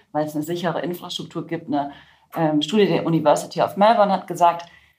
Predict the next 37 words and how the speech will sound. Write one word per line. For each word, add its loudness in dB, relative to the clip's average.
Frauen 4
gelten 2
auch 2
als -2
Indikator -2
dafür, -8
ob -2
was -4
sicher -8
ist, -18
weil 6
sie, -2
wie -6
du 2
beschrieben -4
hast, 0
entweder -2
Gepäck, -2
vielleicht 2
ältere 2
Menschen, -4
vielleicht -4
Kinder, 0
andere 4
Bedürfnisse -2
noch -4
mit -10
abbilden. -6
Und -2
ich -16
glaube, 4
das -8
ist -6
auch 2
ganz -4
wichtig, -4
das -4